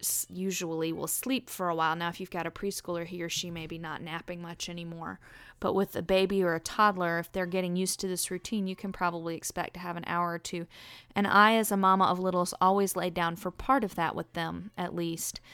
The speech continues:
and then got up and did my own thing.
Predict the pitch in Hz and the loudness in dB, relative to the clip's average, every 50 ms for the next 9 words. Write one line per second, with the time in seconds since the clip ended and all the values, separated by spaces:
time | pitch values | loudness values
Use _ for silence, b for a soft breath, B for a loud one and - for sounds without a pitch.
0 | B B B B B B B - 190 190 180 180 180 180 175 175 175 170 - 190 | B B B B B B B -2 0 0 2 2 2 2 2 0 -2 -2 0 2
1 | 190 175 175 170 - 185 180 170 175 170 175 170 160 160 165 165 165 - - 170 | 4 4 4 2 2 -2 -2 -2 -2 0 0 0 0 0 -2 -4 -4 -2 -2 -2
2 | 160 165 156 165 175 | -2 -2 -4 -8 -10